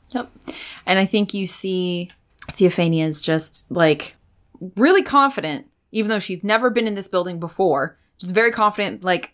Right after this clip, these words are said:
"I'm walking this way. I'm gonna start looking at the letters. I'll get to see at some point."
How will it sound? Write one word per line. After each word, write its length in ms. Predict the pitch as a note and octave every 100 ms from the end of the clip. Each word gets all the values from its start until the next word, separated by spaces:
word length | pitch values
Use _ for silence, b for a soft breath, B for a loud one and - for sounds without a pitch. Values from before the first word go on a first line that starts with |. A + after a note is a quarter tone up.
| -
"I'm 100 | G3
walking 260 | G#3+ A3 F3
this 160 | D#3+
way. 240 | D3+ D#3+ - - -
I'm 100 | F#3
gonna 100 | F3+
start 240 | G3+ F#3
looking 200 | F#3+ F3+
at 120 | F3+
the 60 | F3
letters. 420 | G3+ G#3 G3+ - _ -
I'll 120 | F#3+
get 140 | F3+
to 80 | -
see 200 | D#3 D3
at 100 | -
some 160 | - D3
point." 240 | - -